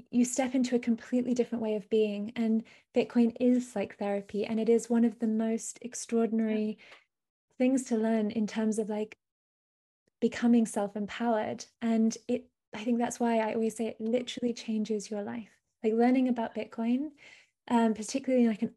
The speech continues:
Speaker 1: organized, like, focused way around that point,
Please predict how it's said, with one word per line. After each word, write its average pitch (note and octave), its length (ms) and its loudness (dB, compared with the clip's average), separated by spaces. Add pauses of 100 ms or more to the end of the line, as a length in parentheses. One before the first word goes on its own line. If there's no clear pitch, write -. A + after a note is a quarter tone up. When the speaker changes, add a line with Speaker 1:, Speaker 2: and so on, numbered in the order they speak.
Speaker 1:
organized, A3 600 2
like, G#3 240 -10 (960)
focused B3 560 0
way A3+ 160 2
around A3 240 0
that A3 180 -6
point, A#3+ 300 0